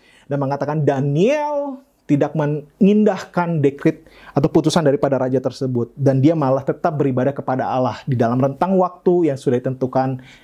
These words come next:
untuk tidak boleh ada seorang pun yang menyampaikan permohonan kepada dewa atau manusia selain kepada Raja Darius." Setelah raja mendengar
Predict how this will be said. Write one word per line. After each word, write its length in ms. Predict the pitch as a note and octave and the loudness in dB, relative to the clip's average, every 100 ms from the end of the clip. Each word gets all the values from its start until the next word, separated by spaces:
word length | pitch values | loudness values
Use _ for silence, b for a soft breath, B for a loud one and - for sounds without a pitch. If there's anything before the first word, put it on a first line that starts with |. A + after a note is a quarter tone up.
| B B2+ | B -2
untuk 160 | B2+ | 2
tidak 220 | C3+ B2 B2 | 2 2 2
boleh 220 | B2+ C3 | 2 2
ada 180 | C#3+ B2+ | 0 0
seorang 460 | - C#3 F#3+ G#3+ | 0 0 0 0
pun 160 | G#3+ G#3 F#3 | 2 2 2
yang 180 | D3 | 0
menyampaikan 800 | C#3+ C#3+ C3 B2+ A#2+ B2 C3 B2+ | -2 -2 -2 -2 -4 -4 -2 0
permohonan 400 | C3 C3 A2+ A#2 | 0 0 0 0
kepada 320 | A#2+ - A#2 A2+ | -2 -2 -2 2
dewa 320 | A#2 A2+ G2+ | 2 2 -2
atau 160 | - | -4
manusia 560 | A2+ A2 A#2+ A2+ B2+ G#2+ | -4 -2 -4 -2 0 0
selain 240 | A2 G#2 | -2 -4
kepada 240 | G#2 G#2+ G#2+ | -4 -2 -2
Raja 240 | G#2+ G#2 | -2 -2
Darius." 720 | G2 G#2+ G2+ G2 - - - B B B B B B B | -2 -2 -2 -2 -4 -6 -8 B B B B B B B
Setelah 640 | - - D3 G#3+ C4+ B3+ | -2 0 0 0 -2 -2
raja 100 | A3+ | 0
mendengar 320 | A3 G#3+ G#3 | 2 2 0